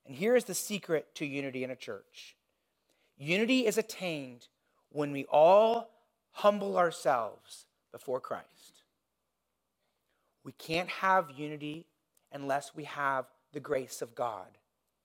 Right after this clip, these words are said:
We can't have God's grace unless we humble ourselves before God. And humility is found at the foot of the cross.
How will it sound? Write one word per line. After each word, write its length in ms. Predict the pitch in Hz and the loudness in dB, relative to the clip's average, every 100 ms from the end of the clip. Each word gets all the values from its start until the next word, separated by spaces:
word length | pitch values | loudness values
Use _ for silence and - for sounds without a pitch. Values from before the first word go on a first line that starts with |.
| _ _ _ | _ _ _
We 100 | 185 | -6
can't 340 | - 208 208 185 | -4 4 4 4
have 360 | - 190 160 | 2 2 4
God's 340 | 151 165 160 127 | 4 6 4 0
grace 640 | 127 180 185 160 - - | 0 4 4 2 -6 -8
unless 340 | 160 170 165 - | -2 4 4 2
we 120 | 165 | -6
humble 480 | 160 - 208 190 180 | -6 2 2 4 2
ourselves 560 | 156 143 - 143 143 - _ _ | 2 2 0 0 0 -6 _ _
before 420 | 165 - 208 202 | -6 4 4 4
God. 380 | 143 110 107 110 _ _ _ _ _ | 2 -4 -4 -10 _ _ _ _ _
And 160 | 151 143 | 0 0
humility 960 | 151 151 147 185 233 240 233 233 - _ _ _ | -8 -6 0 6 6 6 0 -2 -6 _ _ _
is 260 | 190 190 - | 2 2 -2
found 760 | - 170 156 135 127 123 123 _ _ - | 2 4 6 4 -2 -10 -18 _ _ -10
at 100 | 143 | -10
the 80 | - | -10
foot 540 | - 170 120 - - _ _ _ - | -2 0 -2 -6 -18 _ _ _ -8
of 100 | 135 | -6
the 80 | 135 | -4
cross. 760 | - 120 113 110 - - - | -2 -2 -2 -10 -20 -20 -20